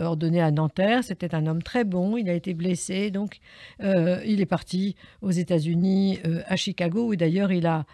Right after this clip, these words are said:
admiré, n'est-ce pas, la, euh, au fond, la, l'Amérique. Ensuite, il est évidemment revenu en France. Alors, euh, Ri-, Ricoeur, comme homme, tous ceux qui l'ont approché peuvent le dire, était un homme profondément bon.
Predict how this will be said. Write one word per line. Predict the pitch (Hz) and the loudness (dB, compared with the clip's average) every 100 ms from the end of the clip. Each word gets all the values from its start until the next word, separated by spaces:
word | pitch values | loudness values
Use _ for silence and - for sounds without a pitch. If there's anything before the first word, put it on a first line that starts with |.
| - | -6
admiré, | 214 220 233 202 170 147 - - - | -2 0 0 0 -2 -4 -10 -20 -14
n'est-ce | 151 | -12
pas, | - 165 | -4 0
la, | 156 151 143 - - - | 2 0 -2 -12 -20 -10
euh, | - | -2
au | 156 | -2
fond, | - 160 | 0 0
la, | 151 151 | 2 2
l'Amérique. | 170 160 156 139 - | 2 2 0 -2 -2
Ensuite, | 151 - 202 - | -4 -2 -6 -4
il | 147 | -6
est | 156 | -4
évidemment | 135 156 143 175 | -6 -6 -2 0
revenu | 160 139 151 165 | 0 0 0 0
en | 147 | -2
France. | - - - - - - - - | -6 -14 -16 -18 -20 -20 -20 -6
Alors, | 226 220 - 202 | -2 -2 -2 -2
euh, | 202 196 | -2 0
Ri-, | 254 - | -2 -2
Ricoeur, | 240 240 269 302 311 214 190 - | -2 4 6 8 6 4 0 2
comme | 240 220 | 4 6
homme, | 196 214 254 277 - - - _ - | 6 6 4 0 -6 -20 -20 _ -6
tous | 220 | -4
ceux | - | -2
qui | 226 208 | -2 0
l'ont | 180 180 | 0 0
approché | 175 175 214 | -4 -4 -4
peuvent | 185 160 | -4 -2
le | 165 | -2
dire, | 165 269 | 0 -2
était | 247 226 208 | -2 0 2
un | 202 | 4
homme | 196 180 | 2 2
profondément | 226 - 208 196 190 185 180 | -2 -2 0 2 4 4 4
bon. | 165 160 165 226 | 2 2 2 0